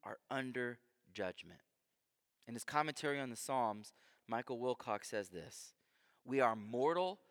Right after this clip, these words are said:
because God is angry, and God is angry because we are sinful." In this psalm, the community is acknowledging their sin.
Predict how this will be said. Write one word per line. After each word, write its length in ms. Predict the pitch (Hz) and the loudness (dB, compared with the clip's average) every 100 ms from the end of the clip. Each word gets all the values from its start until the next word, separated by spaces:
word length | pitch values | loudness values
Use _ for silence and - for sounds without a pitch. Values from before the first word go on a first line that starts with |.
| _ _ | _ _
because 320 | 117 - 101 | -10 -8 -10
God 340 | - 120 131 143 | -2 -2 2 0
is 140 | 131 | 0
angry, 480 | 98 92 85 90 80 _ _ _ 101 | -4 -8 -10 -14 -16 _ _ _ -20
and 140 | 85 | -10
God 300 | - 120 139 | -4 -2 -2
is 120 | 120 - | -4 -6
angry 500 | 107 98 82 85 - _ _ | -6 -6 -12 -16 -18 _ _
because 300 | 90 87 85 | -16 -12 -12
we 420 | 90 110 95 85 80 _ _ _ | -10 -8 -8 -10 -18 _ _ _
are 100 | 82 | -14
sinful." 520 | 82 - 85 80 - - _ _ _ _ _ _ _ _ _ _ _ _ _ _ _ _ _ _ _ _ _ _ _ - _ _ _ _ _ | -10 -10 -12 -14 -20 -20 _ _ _ _ _ _ _ _ _ _ _ _ _ _ _ _ _ _ _ _ _ _ _ -20 _ _ _ _ _
In 120 | 123 143 | -4 0
this 140 | 147 | 0
psalm, 360 | - 160 175 151 | 4 8 8 6
the 60 | |
community 640 | - - 143 151 170 143 127 | -2 -4 -2 0 0 0 0
is 160 | 113 | 0
acknowledging 1040 | 117 117 113 120 117 135 139 101 101 92 | -4 -6 -4 4 6 6 4 -4 -10 -10
their 140 | 90 87 | -12 -12
sin. 260 | - - | -12 -12